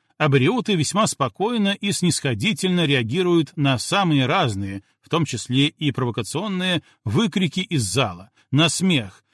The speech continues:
но не могут оставить без ответа обвинение в схожести с ничевоками.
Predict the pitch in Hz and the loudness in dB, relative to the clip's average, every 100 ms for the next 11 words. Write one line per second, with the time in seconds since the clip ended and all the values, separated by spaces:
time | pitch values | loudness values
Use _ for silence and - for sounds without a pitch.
0 | _ 139 233 240 180 170 233 214 160 - | _ 0 2 4 4 4 2 0 -2 -2
1 | 185 185 127 127 127 110 175 - 190 - | 0 0 0 -2 -2 -2 -4 -2 0 -2
2 | - _ 151 107 117 160 190 175 170 151 | -4 _ -2 0 0 2 2 2 2 0
3 | - - - 185 147 156 - 170 156 - | -4 -14 -8 -2 0 0 -2 0 0 0
4 | _ - 156 151 - 139 127 - 95 101 | _ -4 0 2 2 0 -2 -4 -14 -18